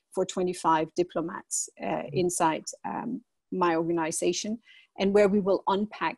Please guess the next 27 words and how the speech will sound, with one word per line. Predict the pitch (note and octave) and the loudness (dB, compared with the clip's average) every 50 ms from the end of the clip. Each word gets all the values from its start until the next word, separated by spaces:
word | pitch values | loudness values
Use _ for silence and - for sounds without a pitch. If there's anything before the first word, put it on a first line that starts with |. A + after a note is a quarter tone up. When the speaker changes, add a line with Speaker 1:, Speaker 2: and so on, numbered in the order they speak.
| _ | _
Speaker 1:
this. | - - - - - - - - _ _ _ _ _ _ _ _ _ _ _ _ _ - | -10 -10 -8 -10 -12 -14 -18 -20 _ _ _ _ _ _ _ _ _ _ _ _ _ 2
Now, | A3 G#3+ G#3 G#3+ F#3+ - - _ _ _ _ _ - _ _ _ _ _ _ - | 4 6 6 6 6 4 0 _ _ _ _ _ -20 _ _ _ _ _ _ -2
why | G3+ A3 A#3 A#3 C4+ C#4+ | 2 4 4 4 4 4
do | D4+ C4 | 2 4
we | B3 B3+ | 4 2
bother | G#3 - - G#3 G3 G3+ G#3 A#3+ A#3+ B3 A3+ A#3 C#4 - - - | 2 4 6 6 6 6 4 2 -2 -4 -6 -12 -18 -16 -10 -8
to | - G3 | -4 -2
look | F3+ G3 G3+ G3+ - - - - _ - | 0 0 0 0 -4 -12 -20 -12 _ -2
at | F#3 F#3 - - - - _ - F#3+ | -2 -2 -2 -4 -12 -16 _ -10 -6
religion? | F3 F3 E3+ F3 - - E3+ E3 - - _ - | -4 -4 -4 -4 -6 -8 -12 -12 -12 -16 _ -4
We | G#3+ G3+ G#3+ F3+ - | -2 -2 -2 0 4
do | - B3 C4 C4+ | 4 6 6 4
that | B3+ F#3+ F3 - - _ | 2 -2 -4 -6 -10 _
because | - G3 - - G#3 G3 - - | -10 -8 -6 -2 -4 -2 -2 0
we | G#3+ G3+ | -2 0
know | G3 G3 G3 G3+ G#3 G#3+ A3+ G#3+ G#3+ | 0 2 2 2 2 2 0 -2 -2
that | G3+ F#3+ F3 - - _ _ _ - | -2 -2 -2 -4 -6 _ _ _ -4
aspects | F#3+ A3+ A3 - - - G3 E3+ - - - | -2 -2 -2 -4 -2 0 0 0 -2 -2 -6
of | F3+ D#3+ D#3+ | -4 -2 0
religion | F3 E3+ E3+ E3+ E3+ - F3+ E3+ F3 - _ - | 0 0 0 -2 -4 -6 -8 -10 -10 -10 _ 2
is | - G3 F#3 F#3 E3+ - - - - _ - | 6 6 6 6 4 0 -4 -4 -8 _ -16
very | F3+ D#3 D#3+ G3 G3 G#3 G#3+ A3 | -12 -4 2 4 6 8 8 8
relevant | G3 E3 F3+ E3+ E3 F3+ E3+ E3+ D#3+ D3+ - - - - - | 6 6 4 4 2 2 -2 -2 -4 -6 -6 -8 -10 -10 -6
to | - F#3+ E3+ | -4 -4 -4
today's | - - D3 E3+ D3+ C#3+ D3+ - - | -4 -2 0 0 0 0 0 -4 -6
world, | D#3 - - - - - - _ _ _ _ _ _ _ - | -6 -8 -8 -8 -8 -10 -14 _ _ _ _ _ _ _ -8
and | - - | -6 -6